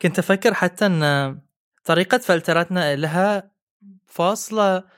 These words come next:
الفرق بينها وبين باقي البودكاستات، إن لازم القصة تكون، أو لازم الضيف لما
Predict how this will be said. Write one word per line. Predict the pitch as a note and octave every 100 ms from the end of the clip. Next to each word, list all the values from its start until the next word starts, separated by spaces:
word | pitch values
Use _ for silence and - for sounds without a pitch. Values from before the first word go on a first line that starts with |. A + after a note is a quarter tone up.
| _ _ _
الفرق | D#3 C3 B2 - F#3+ G#3+
بينها | E3 E3+ D#3+
وبين | C#3+ D3
باقي | C#3 D3
البودكاستات، | C#3+ C#3 C3 C#3 - F3 E3+ -
إن | C#3+ D3 C#3+ C#3+ C#3+ - _ -
لازم | D3+ G3 B3 B3+
القصة | F#3+ - F3 - F#3+
تكون، | - - E3 E3 D#3+ -
أو | D3
لازم | D#3+ F#3 G#3
الضيف | D#3+ B2 C#3 D#3+ - -
لما | C#3+ C3+ C3+ B2